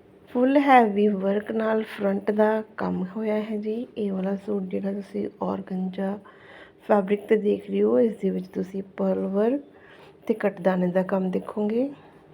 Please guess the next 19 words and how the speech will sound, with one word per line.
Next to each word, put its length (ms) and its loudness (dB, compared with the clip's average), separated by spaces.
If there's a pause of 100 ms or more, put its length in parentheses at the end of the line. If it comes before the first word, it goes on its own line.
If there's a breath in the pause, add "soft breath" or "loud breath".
ਫੋਰ 340 -2
ਸਾਈਡਡ 560 -2
ਵਰਕ 400 0
ਦੇ 180 0
ਨਾਲ 300 -2 (720 loud breath)
ਇਸ 100 -2
ਦਾ 160 4
ਦੁਪੱਟਾ 500 -4
ਰੈਡੀ 340 0
ਹੈ। 80 4
ਹਰ 300 0
ਇੱਕ 240 2
ਸੂਟ 360 -4
ਦੇ 80 2
ਉੱਤੇ 380 -2
ਫੋਰ 320 -2
ਸਾਈਡਡ 320 -4
ਵਰਕ 340 0
ਤੇ 380 2